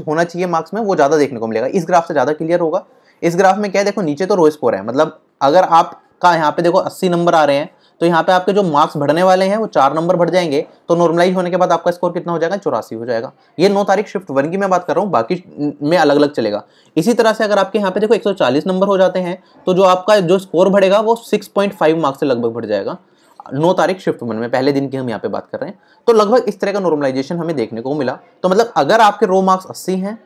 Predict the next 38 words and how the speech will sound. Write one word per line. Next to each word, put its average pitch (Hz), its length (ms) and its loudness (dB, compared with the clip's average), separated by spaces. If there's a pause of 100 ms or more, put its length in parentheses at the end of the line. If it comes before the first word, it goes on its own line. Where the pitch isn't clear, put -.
(140)
तो 170 80 0
चार 131 280 2
नंबर 175 220 -2
का 185 60 0
इंक्रीमेंट 175 360 -4
देखने 165 220 -2
को 165 100 -2
मिल 160 120 -4
रहा 147 140 0
है, - 180 -12 (300)
अगर 156 200 2
एक 160 100 2
सौ - 120 -6
चालीस 147 400 0
हैं, 226 160 -10 (200)
तो 165 60 2
आपके 156 240 0
मार्क्स 156 320 0
कितने 165 240 -4
बढ़ 185 140 -2
रहे 190 120 -2
हैं, 254 120 -10 (180)
यहाँ 143 100 -2
पे 175 100 -4
सिक्स - 200 -14
पॉइंट 120 200 -4
फ़ाइव। - 160 -10 (340)
लेकिन 165 440 2 (140)
अगर 180 200 2
दो 180 180 4
बंदे 220 220 4
हैं 233 100 2
जिनका 202 220 0
एक 185 100 -2
सौ 202 80 -2
चालीस 170 340 0
नंबर 196 240 0
है, 196 100 2